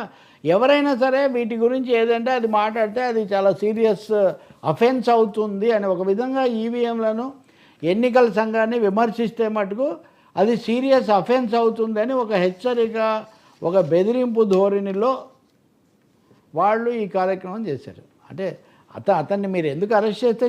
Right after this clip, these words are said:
చేయొచ్చు, మిగిలిన వాళ్ళని హెచ్చరించాల్సిన, ఆ, లేకపోతే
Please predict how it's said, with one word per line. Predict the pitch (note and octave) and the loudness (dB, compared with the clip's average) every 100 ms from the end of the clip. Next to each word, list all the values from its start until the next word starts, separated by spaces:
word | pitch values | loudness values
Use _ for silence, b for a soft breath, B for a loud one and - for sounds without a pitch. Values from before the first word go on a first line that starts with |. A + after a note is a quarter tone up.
| G3+ | 0
చేయొచ్చు, | G3 G3+ G3 F#3 | 2 2 0 -4
మిగిలిన | E3 F#3+ A#3+ | 0 2 2
వాళ్ళని | A#3+ B3 B3 A3+ | 2 2 2 0
హెచ్చరించాల్సిన, | G#3+ A#3 A#3 A3+ A3 G#3 A3 A3 A3+ A3 b b b b b _ _ - | 0 0 0 0 0 0 -2 -4 -6 -10 b b b b b _ _ -2
ఆ, | G3 | 0
లేకపోతే | G3 G3+ G#3+ G#3+ G#3+ G#3+ | 2 2 2 2 -2 -2